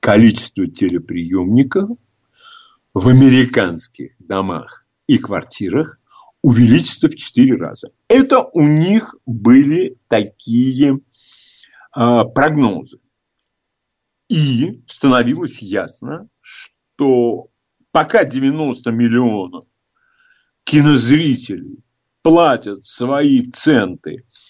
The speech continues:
за то, чтобы сходить на киносеанс, когда у них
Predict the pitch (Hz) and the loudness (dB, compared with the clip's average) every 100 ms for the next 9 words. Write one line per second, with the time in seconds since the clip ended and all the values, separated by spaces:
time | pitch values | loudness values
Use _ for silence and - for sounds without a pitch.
0 | _ - 135 185 185 180 127 - - 139 | _ -4 0 2 2 0 0 -6 -2 0
1 | 104 90 - 117 117 101 82 - - _ | 0 -8 -4 -4 -4 -12 -14 -16 -20 _
2 | _ _ _ - 104 113 110 98 87 - | _ _ _ -10 -4 0 0 0 -4 -12
3 | _ _ _ - 131 113 98 - 139 196 | _ _ _ -6 0 0 0 -2 0 2
4 | 262 285 - - _ _ _ _ _ _ | 4 2 -4 -16 _ _ _ _ _ _
5 | _ _ _ _ _ _ _ - 127 117 | _ _ _ _ _ _ _ -2 -2 -2
6 | 107 139 123 110 110 107 87 _ | -2 2 2 0 -6 -10 -12 _